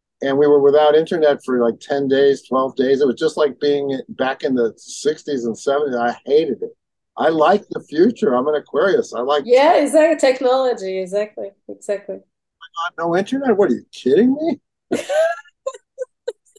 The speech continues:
Speaker 1: So, do you have any more questions? 'Cause I want, I wanna make sure I get the, the good ones.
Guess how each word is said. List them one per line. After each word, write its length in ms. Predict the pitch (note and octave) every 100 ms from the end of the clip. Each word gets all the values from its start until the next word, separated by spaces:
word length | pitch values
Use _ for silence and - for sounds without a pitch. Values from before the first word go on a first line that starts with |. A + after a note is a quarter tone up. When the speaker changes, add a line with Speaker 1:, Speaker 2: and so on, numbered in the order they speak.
| _ _ _ _ _ - -
Speaker 1:
So, 380 | - F#3+ F#3 F3+
do 300 | E3+ - F3
you 40 |
have 160 | G3+ G3+
any 120 | G3
more 200 | F#3+ G#3
questions? 400 | G#3 G#3+ A#3 A3
'Cause 140 | F#3+
I 80 | F3
want, 260 | E3+ F3 D3
I 80 | E3
wanna 240 | F3 F3+
make 180 | F3 E3
sure 180 | F#3+ F3
I 60 |
get 260 | E3 E3 -
the, 120 | C#3+
the 120 | -
good 220 | A#2+ - E3
ones. 400 | G2+ F2+ _